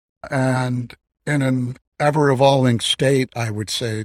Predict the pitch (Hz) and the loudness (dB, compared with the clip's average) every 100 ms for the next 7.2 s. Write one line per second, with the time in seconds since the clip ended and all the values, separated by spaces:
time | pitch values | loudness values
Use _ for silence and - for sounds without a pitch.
0 | - - 160 165 127 123 113 - - 139 | -10 -4 -2 0 0 0 -2 -6 -2 0
1 | 131 113 104 107 - 127 127 135 156 143 | 0 -2 -6 -8 -8 -6 -4 -2 -2 -2
2 | 139 - 143 123 123 - 123 120 110 - | -2 -4 -2 -2 -2 -4 -2 -2 -4 -12
3 | _ _ 196 185 147 120 143 127 135 135 | _ _ 0 2 0 0 0 0 -2 -2
4 | 117 135 127 113 113 - 127 135 127 - | 0 0 0 -2 -8 -8 -8 -4 -4 -4
5 | 113 107 101 120 117 104 104 107 117 110 | -6 -6 -4 -2 0 0 -2 -4 -8 -8
6 | - - 123 113 - 113 107 110 104 110 | -4 -2 -2 -6 -6 -4 -2 -4 -2 -2
7 | 110 - | -2 -6